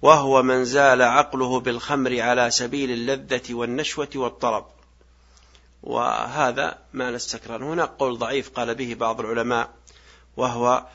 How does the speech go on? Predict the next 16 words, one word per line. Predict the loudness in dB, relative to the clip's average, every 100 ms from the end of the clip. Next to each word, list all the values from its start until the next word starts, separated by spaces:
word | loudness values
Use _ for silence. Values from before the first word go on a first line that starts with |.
| -12
سكارى | -8 -8 -4 0 2 2 2
من | 0 -2
النوم، | 0 -2 -2 -8 -20 -20 -20 -6 0
وهذا | 2 2 0
طبعا | -6 -6 -6 -8 -18 -20 -4
قول | -2 0 2 2 0 -6 -16 _ -18
ضعيف. | -10 -10 -10 -18 -20 -20 _ -20 -20 -20 0
"حتى | 4 4 2 4 4 6
تعلموا | 2 0 2 2 2
ما | 2 2
تقولون"، | -2 -6 -6 -8 -12 -20 _ _ _ -10
لا | -6 -4
تقربوا | -2 0 0 -2 -4
الصلاة | -6 0 4 2 2 -4
وأنتم | -4 -4 -6 -10 -12
سكارى، | -12 -4 -2 0 -2